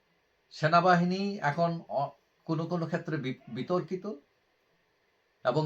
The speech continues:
এই সেনাবাহিনীর গৌরবোজ্জ্বল দিক, তারা দেশের দুর্যোগে, শান্তি শৃঙ্খলায় তারা অবদান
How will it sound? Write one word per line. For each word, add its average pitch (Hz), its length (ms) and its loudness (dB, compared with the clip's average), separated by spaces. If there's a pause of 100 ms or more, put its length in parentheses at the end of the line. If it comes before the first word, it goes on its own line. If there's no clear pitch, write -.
এই 151 80 0
সেনাবাহিনীর 175 800 4
গৌরবোজ্জ্বল 175 680 0 (180)
দিক, 175 200 2 (800)
তারা 156 220 10 (500)
দেশের 151 380 -2
দুর্যোগে, 156 560 0 (2250)
শান্তি 160 380 2
শৃঙ্খলায় 180 680 2 (840)
তারা 131 160 6
অবদান 156 360 6